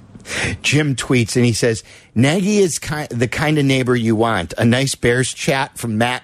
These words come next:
next door after work. That's as far as I'll go with him." So here's neighbor Matt weighing in on Justin Fields.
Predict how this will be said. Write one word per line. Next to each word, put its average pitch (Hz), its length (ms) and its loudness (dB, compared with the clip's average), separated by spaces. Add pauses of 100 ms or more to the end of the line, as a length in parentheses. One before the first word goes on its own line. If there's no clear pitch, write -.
next 113 420 -2
door 120 320 2
after 113 320 -2
work. 101 500 0 (280)
That's 135 240 0
as 143 120 0
far 127 300 0
as 123 180 0
I'll 120 180 0
go 113 240 2
with 101 160 -2
him." 87 280 -8 (1600)
So 151 200 0
here's 156 320 0
neighbor 165 340 2
Matt 127 540 -4
weighing 147 400 4
in 117 400 0 (360)
on 123 180 -2
Justin 123 420 0
Fields. 104 760 -2